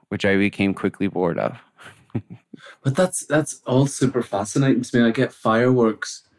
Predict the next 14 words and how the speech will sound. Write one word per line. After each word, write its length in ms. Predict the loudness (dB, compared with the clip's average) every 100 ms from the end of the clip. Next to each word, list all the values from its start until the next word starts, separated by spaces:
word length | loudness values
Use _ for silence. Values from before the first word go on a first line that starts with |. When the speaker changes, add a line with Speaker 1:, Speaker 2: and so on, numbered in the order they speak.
| _ -20 _ _ -2
Speaker 2:
in 160 | 4 4
my 160 | 4
brain 420 | 2 2 4 4
just, 420 | 2 -2 -8 -16 -12
just 280 | -10 -8
picturing 680 | -4 -4 0 2 2 0 -6 -16 _ _ _ -4
you 480 | 2 2 2 -2 -10 _
in 180 | -2 0
that 220 | 0 -4
scenario. 600 | -2 -2 0 2 2 4
And 100 | 4
I 80 | 2
think 300 | 0 0 0
about 400 | 2 2 2 0